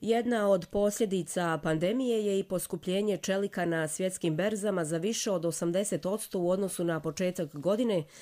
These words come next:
što je izazvalo dvostruko poskupljenje građevinskog željeza. Osim poskupljenja željeza, skuplji su i ostali građevinski materijali, u prosjeku za oko trideset odsto. Cijene stanova u Bijeljini povećane su istovremeno za oko deset do dvadeset odsto,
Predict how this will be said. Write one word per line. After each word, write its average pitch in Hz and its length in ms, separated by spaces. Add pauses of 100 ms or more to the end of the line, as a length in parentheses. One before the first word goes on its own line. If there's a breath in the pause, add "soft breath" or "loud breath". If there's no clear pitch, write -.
(220 loud breath)
što - 180
je 262 100
izazvalo 196 460
dvostruko 185 600
poskupljenje 175 680
građevinskog 160 760
željeza. 170 480 (460 loud breath)
Osim 233 340
poskupljenja 214 680
željeza, 214 460
skuplji 208 380
su 220 160
i 214 60
ostali 214 420
građevinski 165 640
materijali, 175 640
u 143 60
prosjeku 156 520
za 220 200
oko 220 180
trideset 170 580
odsto. 156 400 (420 loud breath)
Cijene 175 300
stanova 190 460
u 175 40
Bijeljini 190 420
povećane 208 540
su 208 140
istovremeno 220 600
za 196 260
oko 185 200
deset 202 360
do 190 80
dvadeset 175 580
odsto, 220 420